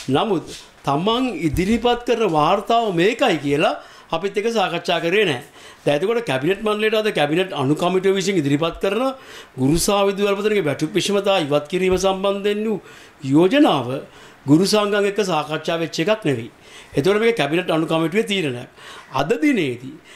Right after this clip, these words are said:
මේක කැබිනට් එක අනුමත කරාම හෙට දවසේ මේක ක්‍රියාත්මක කිරීම සම්බන්ධයෙන් ප්‍රචාරය කරනවා කියලා ඔවුන් අ-, අවශ්‍ය, අවශ්‍ය විදිහට ඒක දැනුවත් කරනවා කියලා තමයි කියලා තියෙන්නේ. දැන් ප්‍රශ්නේ තියෙන්නේ දැන් අපිට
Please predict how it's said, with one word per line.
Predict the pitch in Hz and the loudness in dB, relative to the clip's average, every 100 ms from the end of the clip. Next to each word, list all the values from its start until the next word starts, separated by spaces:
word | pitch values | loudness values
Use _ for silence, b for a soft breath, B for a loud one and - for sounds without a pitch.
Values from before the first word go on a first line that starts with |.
| B | B
මේක | - 170 | 0 0
කැබිනට් | 160 139 151 151 | 0 0 -2 0
එක | 151 | -2
අනුමත | 135 127 131 135 | 0 0 -2 0
කරාම | 143 147 160 247 294 B B B | 0 2 2 0 -2 B B B
හෙට | - 135 | -8 -2
දවසේ | 156 170 165 165 | -2 -2 -2 -2
මේක | 160 151 | -2 -4
ක්‍රියාත්මක | 147 135 131 156 147 | -2 -2 -2 -4 -4
කිරීම | 151 151 | -2 -2
සම්බන්ධයෙන් | 143 143 156 208 | 0 0 0 -2
ප්‍රචාරය | 180 147 151 156 | -2 0 0 -2
කරනවා | 160 147 147 | -2 0 0
කියලා | 147 143 143 B B - | -2 -4 -6 B B -4
ඔවුන් | 143 160 196 | 0 2 0
අ-, | 151 139 | -2 0
අවශ්‍ය, | 131 147 190 175 | 2 2 2 0
අවශ්‍ය | 135 135 143 156 | 0 2 2 2
විදිහට | 156 165 | 2 2
ඒක | 185 160 196 180 B B B | 0 2 0 0 B B B
දැනුවත් | 143 139 160 170 | 0 2 2 0
කරනවා | - 165 160 | 0 0 0
කියලා | 156 151 | 2 2
තමයි | 175 220 | 2 2
කියලා | 220 175 | 0 -2
තියෙන්නේ. | 127 123 127 - - B B | -6 -14 -16 -20 -20 B B
දැන් | 262 240 | -8 -2
ප්‍රශ්නේ | 185 - 330 | -4 0 -2
තියෙන්නේ | 294 185 123 120 185 294 - - B B B - | 0 0 -2 -2 -2 -4 -14 -20 B B B -10
දැන් | 143 170 262 294 | 0 2 2 -2
අපිට | 139 147 - 254 - | -4 -4 2 2 2